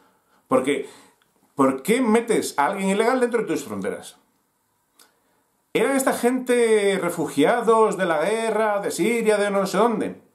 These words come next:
¿O eran inmigrantes ilegales que querían venir a, porque pensaban que esto era jauja y que les habían vendido a las mafias que esto es el paraíso?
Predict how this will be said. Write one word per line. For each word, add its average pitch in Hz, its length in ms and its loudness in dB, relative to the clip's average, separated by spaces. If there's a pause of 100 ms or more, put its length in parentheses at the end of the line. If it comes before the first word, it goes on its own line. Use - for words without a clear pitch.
(260)
¿O 156 180 6
eran 202 180 2
inmigrantes 190 420 0
ilegales 202 320 2
que - 80 -8
querían 156 220 0
venir 147 260 -2
a, 120 340 0 (460)
porque - 200 -2
pensaban 143 380 0
que 156 120 -2
esto 160 240 2
era 139 240 2
jauja 131 360 -2
y 190 60 -6
que 123 100 -6
les 113 160 -4
habían 131 160 0
vendido 123 220 0
a 120 40 4
las 113 100 -2
mafias - 220 -4
que - 60 -12
esto - 140 -10
es - 60 -8
el 120 80 -8
paraíso? - 420 -10